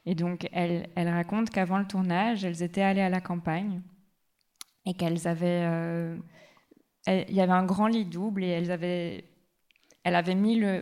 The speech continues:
le magnétophone entre Irène et elle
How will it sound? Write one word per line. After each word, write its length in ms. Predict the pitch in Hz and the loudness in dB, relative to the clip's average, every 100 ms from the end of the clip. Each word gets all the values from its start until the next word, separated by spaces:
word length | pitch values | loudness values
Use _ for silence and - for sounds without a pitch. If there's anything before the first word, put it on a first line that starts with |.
| - | -2
le 120 | 190 | -2
magnétophone 800 | 185 185 185 185 185 196 190 185 190 | -2 -4 -4 -6 -2 -2 -2 -4 -6
entre 340 | 190 180 - | -6 -8 -10
Irène 480 | 185 185 185 180 170 - | -6 -4 -4 -6 -8 -10
et 200 | 185 - | -10 -6
elle 300 | 180 185 233 | -4 -4 -6